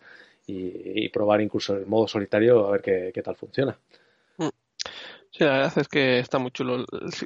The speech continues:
Speaker 2: sí que es cierto que por un lado se han currado en hacer la, la cuna impresa y,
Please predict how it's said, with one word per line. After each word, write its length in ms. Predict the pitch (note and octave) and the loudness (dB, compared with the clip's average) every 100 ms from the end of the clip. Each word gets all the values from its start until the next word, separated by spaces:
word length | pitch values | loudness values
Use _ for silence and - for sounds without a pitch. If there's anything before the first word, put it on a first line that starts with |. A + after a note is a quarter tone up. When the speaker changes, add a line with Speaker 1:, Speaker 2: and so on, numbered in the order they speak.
| D#3+ | -6
Speaker 2:
sí 160 | - E3 | -2 2
que 80 | D#3+ | 2
es 80 | - | 4
cierto 320 | E3 D3+ C3+ | 2 2 0
que 240 | C3+ C3 - - - - _ - | -2 -4 -10 -20 -20 -20 _ -2
por 160 | C#3 | 4
un 160 | D3 D3 | 6 6
lado 240 | D3+ D3+ | 6 4
se 100 | C#3+ | 2
han 120 | D3+ C#3+ | -2 -2
currado 920 | D3 C#3+ C#3+ C#3+ C#3 C#3 C3+ C3+ C3 - | -2 0 2 2 2 0 0 -2 -6 -8
en 140 | C#3+ C3 | -4 -4
hacer 320 | B2+ C#3 C3 | 0 0 2
la, 340 | C3 B2+ B2 | 2 4 2
la 160 | B2 B2+ | 2 -2
cuna 320 | - C#3+ C3 | 0 0 2
impresa 640 | B2+ B2+ C#3 - C3 - - _ - - - _ _ | 0 0 -2 0 -2 -2 -8 _ -20 -20 -20 _ _
y, 680 | - D3+ C3+ C3 B2+ B2 B2 | 2 4 4 2 2 0 -2